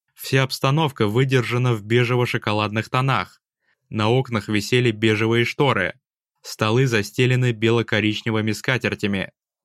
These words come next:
Терпеть не могу коричневый цвет. Он нагоняет на меня тоску. Красный и оранжевый действуют на нервы. От жёлтого болят глаза. Я бы не возражал,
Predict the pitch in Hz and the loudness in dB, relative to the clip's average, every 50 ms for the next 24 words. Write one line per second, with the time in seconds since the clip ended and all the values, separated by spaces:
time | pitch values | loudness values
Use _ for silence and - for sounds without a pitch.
0 | _ _ _ _ _ _ _ - - 127 127 127 - 156 131 120 - 113 107 110 | _ _ _ _ _ _ _ 2 2 2 2 4 4 2 2 2 2 0 2 2
1 | 104 101 104 101 101 - 107 110 110 101 101 - 110 98 101 98 - - 113 107 | 2 2 0 0 0 2 2 2 2 0 0 -2 0 0 0 -2 -2 0 0 0
2 | 101 95 - - _ _ _ _ _ _ _ _ _ _ - 117 120 120 117 113 | 0 0 -4 -10 _ _ _ _ _ _ _ _ _ _ -2 0 0 2 0 2
3 | 107 113 110 117 120 113 110 - 117 110 110 113 113 113 110 107 113 110 110 - | 2 2 2 2 2 0 0 0 -2 -2 0 0 0 0 0 0 -2 -4 -4 -4
4 | - - 117 101 87 - - _ _ _ _ _ _ _ _ _ _ - - 120 | -2 0 0 0 -2 -4 -8 _ _ _ _ _ _ _ _ _ _ -2 0 2
5 | 123 123 - - 123 117 117 - 120 120 120 120 123 143 143 131 107 101 104 98 | 2 0 0 -2 -2 -2 0 0 0 0 2 2 2 2 0 0 0 0 0 0
6 | 98 101 98 113 123 131 120 - - 120 117 113 113 120 123 135 139 139 120 104 | 0 0 2 2 2 2 2 0 0 2 2 2 2 0 0 2 2 2 0 0
7 | 98 98 87 - - - _ _ _ _ _ _ _ - 110 104 101 107 127 135 | -2 -4 -4 -6 -8 -12 _ _ _ _ _ _ _ -4 -4 -2 0 0 2 2
8 | 127 113 117 101 101 98 98 104 101 107 117 117 107 113 113 117 120 117 135 127 | 2 0 0 0 0 0 0 0 0 0 0 -2 0 0 2 2 2 2 0 0
9 | 104 92 - - _ _ _ _ _ _ _ _ _ _ _ _ _ 110 107 120 | -2 -2 -4 -8 _ _ _ _ _ _ _ _ _ _ _ _ _ -2 0 2
10 | 139 139 131 147 147 147 143 139 135 139 147 151 143 160 165 131 101 90 - - | 2 2 2 2 2 2 2 2 2 2 2 0 0 0 0 0 0 -2 -4 -8